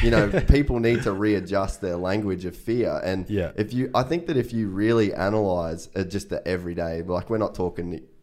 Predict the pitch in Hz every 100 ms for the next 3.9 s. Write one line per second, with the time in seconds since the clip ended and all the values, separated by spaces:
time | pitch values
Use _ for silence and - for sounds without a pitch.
0 | _ _ - 104 85 85 82 82 87 82
1 | 87 85 85 - 85 - 90 87 87 82
2 | - 101 90 - - - - 104 120 87
3 | 82 90 87 90 104 117 131 127 120